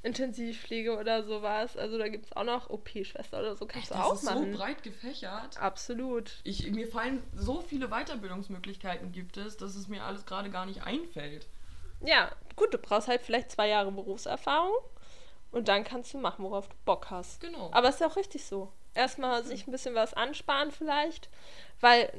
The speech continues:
Speaker 1: Weiterbildung, je nachdem, wo ihr arbeitet, kann natürlich auch ein bisschen was kosten, aber es ist jetzt nicht so exorbitant viel, dass man sich das mit dem Gehalt nicht leisten könnte.
Speaker 2: Absolut nicht. Außerdem, äh, hat man dann auch viel Unterstützung häufig durch den Arbeitgeber, der übernimmt dann teilweise ja auch die Kosten.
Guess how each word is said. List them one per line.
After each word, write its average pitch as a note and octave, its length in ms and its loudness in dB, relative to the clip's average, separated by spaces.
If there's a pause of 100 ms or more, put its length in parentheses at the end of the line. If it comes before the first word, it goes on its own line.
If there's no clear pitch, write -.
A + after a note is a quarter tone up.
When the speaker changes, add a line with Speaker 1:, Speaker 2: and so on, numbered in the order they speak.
(120)
Speaker 1:
Weiterbildung, A#3 880 6
je A3+ 100 4
nachdem, A#3+ 340 0
wo A3+ 60 2
ihr G#3 140 4
arbeitet, A3+ 500 2
kann A#3+ 140 -4
natürlich A#3 380 -2
auch A3 60 -2
ein A3 60 -4
bisschen A3+ 200 -4
was G3+ 180 -2
kosten, C#4 400 2 (580)
aber A#3+ 240 12
es A#3+ 100 0
ist - 160 -2
jetzt A#3 220 0
nicht A#3 160 -4
so A3 100 -2
exorbitant A3 760 -2
viel, A#3+ 220 0
dass G3+ 200 0
man G#3+ 120 -4
sich G#3+ 140 -2
das F#3+ 180 -4
mit G3+ 120 -6 (200)
dem D4+ 260 4
Gehalt A#3 500 6
nicht F#3+ 160 -4
leisten G3+ 440 0
könnte. - 500 -6 (480)
Speaker 2:
Absolut F#3+ 640 6
nicht. D#3 260 4
Außerdem, F#3 360 8
äh, E3 360 6
hat - 160 4
man F#3 140 8
dann E3+ 140 8
auch E3 120 4
viel G#3+ 340 6
Unterstützung F3 720 0
häufig E3 360 4
durch E3+ 160 0
den D#3 140 0
Arbeitgeber, D3+ 680 4
der D3 320 2
übernimmt D#3 360 2
dann D#3 180 4
teilweise D3+ 500 2
ja D3 100 4
auch D#3+ 160 4
die G#3 140 0
Kosten. G#3+ 640 2